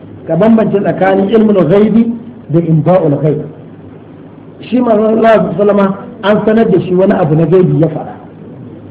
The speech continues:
Wanda aka sanar da shi ya faɗa. Ilmul ghaibi kuma daman ba shi da shi. Bai san wani abu na gaibi ba. Haka shi ma ya faɗa. Yace, "Wala a'lamu al-ghaib",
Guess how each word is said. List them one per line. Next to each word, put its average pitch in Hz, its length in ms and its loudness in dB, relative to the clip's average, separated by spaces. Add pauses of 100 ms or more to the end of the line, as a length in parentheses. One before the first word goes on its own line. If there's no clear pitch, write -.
(220)
Wanda 160 220 0
aka 233 180 -4
sanar 247 160 0
da 170 160 0
shi 147 160 -6
ya 143 80 2
faɗa. 120 240 -8 (640)
Ilmul 240 380 4
ghaibi 214 260 4
kuma 160 420 0 (220)
daman 170 400 2
ba 165 200 4
shi 156 60 -2
da 127 120 -4
shi. - 160 -16 (560)
Bai 147 180 -2
san 175 100 -2
wani 202 160 2
abu 143 160 -4
na 139 100 -4
gaibi 143 200 -2
ba. 113 120 -8 (240)
Haka 185 300 -2
shi 165 100 -2
ma 160 100 0
ya 165 80 0
faɗa. 139 240 -8 (1300)
Yace, 151 240 -4
"Wala 151 240 2
a'lamu 156 520 -2
al-ghaib", 156 260 0